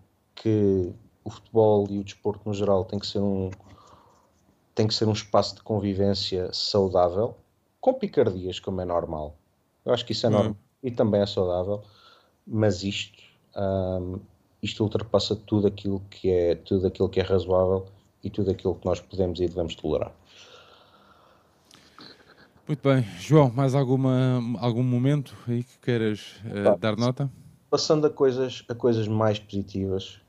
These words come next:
Speaker 1: ah, pronto, era só para despachar, ah, a nuvem negra. Ah, o dar o bem-aja ao Benfica, que respondeu ao teu chamamento e fez a,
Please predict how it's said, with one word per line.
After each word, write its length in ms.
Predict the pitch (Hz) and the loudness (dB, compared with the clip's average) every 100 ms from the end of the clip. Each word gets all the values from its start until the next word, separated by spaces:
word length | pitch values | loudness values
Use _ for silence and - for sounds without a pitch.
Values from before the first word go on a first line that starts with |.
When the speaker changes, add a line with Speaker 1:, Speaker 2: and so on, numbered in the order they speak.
| _ - 98 | _ -12 -4
Speaker 1:
ah, 520 | 90 90 90 87 85 - | -2 -2 0 0 -2 -4
pronto, 300 | - 87 82 | -2 -2 2
era 160 | 87 85 | 2 2
só 160 | - - | 0 -2
para 180 | - | -2
despachar, 640 | 82 - - - 98 90 82 - _ _ | -4 -6 -8 -2 2 2 0 -10 _ _
ah, 460 | - 90 - - - | -4 -2 -2 -4 0
a 20 | |
nuvem 320 | 101 95 95 | 2 4 2
negra. 340 | 92 95 95 95 95 - | 4 4 4 0 -4 -6
Ah, 320 | 98 95 92 92 - _ _ _ _ - | -2 0 -2 -6 -14 _ _ _ _ -8
o 100 | - | -2
dar 280 | 113 107 113 107 | 0 4 4 6
o 20 | |
bem-aja 320 | 107 101 98 | 4 2 2
ao 80 | 98 | 0
Benfica, 400 | 95 - 117 - | -2 -4 -6 -8
que 140 | - | -18
respondeu 480 | - - 104 98 95 | -18 -8 -2 0 0
ao 80 | 92 | 0
teu 100 | 95 | -2
chamamento 560 | - 95 92 92 90 95 | -4 -4 -2 -4 -6 -8
e 40 | |
fez 280 | - 92 85 | -2 0 2
a, 220 | 87 78 | 2 2